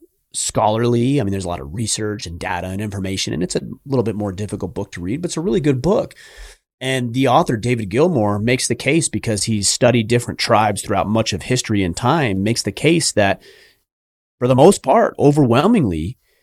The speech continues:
all cultures throughout all of history and time have perceived men to step into the roles that I just shared with you. And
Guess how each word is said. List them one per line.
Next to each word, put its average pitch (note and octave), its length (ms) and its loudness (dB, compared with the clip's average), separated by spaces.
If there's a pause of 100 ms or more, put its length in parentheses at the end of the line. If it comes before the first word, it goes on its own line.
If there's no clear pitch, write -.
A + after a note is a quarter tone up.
(300)
all E3 280 6
cultures D3 520 0
throughout A#2 280 2
all G#3+ 260 4
of D#3 140 -2
history B2 360 2
and F2 140 -2
time C3+ 340 -2
have G#2 220 -4
perceived C#3 680 0
men C#3+ 540 2 (760)
to B2 140 -4
step - 360 0
into D3+ 140 4
the C#3+ 80 2
roles B2+ 380 2
that D3 100 4
I D#3 140 6
just E3 200 -2
shared G3+ 280 2
with A#2 180 -4
you. G#1+ 220 -14 (540)
And A#2+ 240 -6